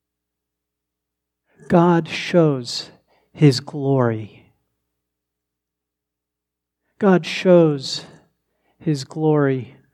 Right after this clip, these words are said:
in his presence.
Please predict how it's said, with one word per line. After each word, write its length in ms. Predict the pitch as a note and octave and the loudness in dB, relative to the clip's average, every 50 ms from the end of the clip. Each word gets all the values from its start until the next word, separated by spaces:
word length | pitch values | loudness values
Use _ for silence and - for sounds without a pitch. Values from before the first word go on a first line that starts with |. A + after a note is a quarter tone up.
| _ _ _ _ _ _ _ _ _ _ _ _ _ _ _ _ _ _ _ _ _ _ _ - | _ _ _ _ _ _ _ _ _ _ _ _ _ _ _ _ _ _ _ _ _ _ _ 0
in 140 | - F#3 F3+ | 2 2 2
his 200 | C#3+ D#3 D3 - | 2 0 -4 -6
presence. 800 | - - - - - D#3 C#3+ B2 A#2+ G2+ - - - - - - | -10 -20 -14 -4 0 0 0 0 -4 -12 -14 -18 -18 -20 -20 -20